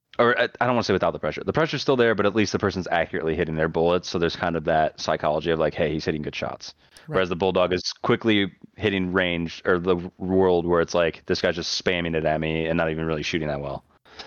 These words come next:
Speaker 1: Um, but I know that they said that they're gonna look at this stuff with the Red Racks, the shelving, they're vaulting some of their own stuff. They're gonna put some new stuff on it, and they're gonna tune some stuff, and they're also gonna change the ammo.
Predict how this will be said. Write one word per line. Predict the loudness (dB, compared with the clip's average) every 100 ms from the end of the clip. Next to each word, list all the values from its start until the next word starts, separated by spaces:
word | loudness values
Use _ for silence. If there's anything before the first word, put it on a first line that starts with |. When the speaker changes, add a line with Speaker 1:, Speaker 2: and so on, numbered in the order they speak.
| -18 -6
Speaker 1:
Um, | 0 2 2 0 -4 _ _ _ _ _ _ _ _ _ _ _ _ _ _ _ -16 0
but | 2 2 -2 -16 -4
I | 2
know | 4
that | 4
they | 4
said | 2 2
that | 4
they're | 4
gonna | 2 2
look | 2
at | 0
this | 0
stuff | 2 0
with | 2
the | 2
Red | 2
Racks, | 4 2 2 0 -6 -2
the | 4 6 6 6 4 0 -6 _ _
shelving, | -6 0 0 2 0
they're | 0 2
vaulting | 2 0 -2
some | 0
of | 0
their | 2 2
own | 2
stuff. | 0 2 2 2 0
They're | -2
gonna | 0
put | -2 -2
some | -2 -2
new | -2
stuff | -2 -2 0 0
on | 0
it, | 0 -2 -2
and | -4
they're |
gonna | -4 -6
tune | -4 -4
some | -4 -6
stuff, | -2 2 2 0
and | -4
they're | 0
also | 0 -2
gonna | -4 -2
change | -4 -6 -4
the | -6 -4
ammo. | -6 -6 -8 -10